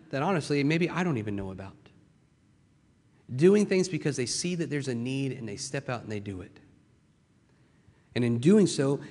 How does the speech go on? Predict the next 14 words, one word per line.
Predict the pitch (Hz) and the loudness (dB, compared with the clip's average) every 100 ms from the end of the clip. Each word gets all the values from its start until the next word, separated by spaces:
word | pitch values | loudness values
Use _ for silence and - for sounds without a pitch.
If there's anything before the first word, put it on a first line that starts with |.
| - | -4
being | 147 139 131 143 | 0 0 0 -2
watched | 185 160 165 - | -2 -2 -6 -6
over | 139 131 | -4 -2
the | 135 | -4
course | 135 147 135 | -2 -4 -4
of | 139 | -10
time, | - 131 113 110 117 110 - _ _ _ _ _ _ - | -8 -6 -6 -8 -12 -18 -20 _ _ _ _ _ _ -6
and | 131 | 2
then | 143 | 4
the | 143 127 | 4 2
affirming | - - 190 196 175 127 127 131 - | 0 -4 0 2 2 2 0 -4 -6
of | 127 120 | -6 -6
the | |
church | 120 - 202 156 131 - | -6 -2 4 4 4 0